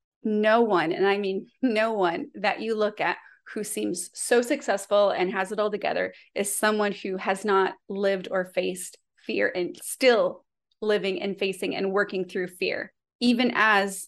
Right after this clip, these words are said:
they've found success. And I say that because sometimes we put people on a pedestal and we feel like the playing field isn't level, and we say to ourselves, "I want to be more like her or him because it doesn't seem like they deal with fear or they deal with anxiety or they deal with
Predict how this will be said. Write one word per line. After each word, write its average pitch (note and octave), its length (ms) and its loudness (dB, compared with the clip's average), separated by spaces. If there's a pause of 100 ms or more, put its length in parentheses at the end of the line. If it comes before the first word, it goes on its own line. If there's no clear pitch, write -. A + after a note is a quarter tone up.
(160)
they've G#3 320 4
found G3+ 340 2
success. - 580 -8 (220)
And A3+ 100 2
I A#3 80 4
say D4+ 200 4
that D4+ 180 4
because A#3 300 -4
sometimes B3 420 -2
we G#3 80 -2
put A#3 180 -4
people A#3 220 -2
on G3+ 140 0
a F#3 40 -2
pedestal A3 680 0 (260)
and G3+ 140 -2
we G#3 80 -2
feel G#3+ 160 2
like G3 260 2
the F#3+ 220 0 (180)
playing A#3+ 280 2
field A3 200 4
isn't G3+ 240 -2
level, A3 460 2
and G3 260 -4
we G3 140 -6
say F#3 580 0 (140)
to - 120 -2
ourselves, F#3 680 0 (360)
"I G#3+ 100 6
want B3 180 4
to A#3+ 80 2
be A#3+ 100 2
more A3 240 0
like G3 220 4 (140)
her A3+ 220 2
or F#3 180 2
him G#3+ 280 -8
because G3 460 -4
it F#3 100 -6
doesn't A#3+ 240 -2
seem G#3+ 220 -4
like F#3+ 180 0
they G#3 240 2
deal G3 160 0
with F#3 220 -6
fear G3+ 200 0
or F3+ 80 0
they G3+ 200 0
deal G3+ 240 2
with F#3+ 180 -6
anxiety F#3 540 0
or F#3+ 100 -4
they G3 200 -4
deal G3 260 -2
with F#3+ 240 0